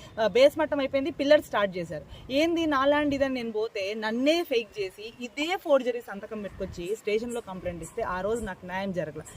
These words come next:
ఎందుకంటే వాళ్ళకు లోకల్ పర్సన్స్, వాళ్ళకే ఇంపార్టెన్స్ ఇవ్వడం, నేను ప్రతిసారి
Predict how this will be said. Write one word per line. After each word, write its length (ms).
ఎందుకంటే 400
వాళ్ళకు 300
లోకల్ 460
పర్సన్స్, 400
వాళ్ళకే 480
ఇంపార్టెన్స్ 500
ఇవ్వడం, 280
నేను 120
ప్రతిసారి 400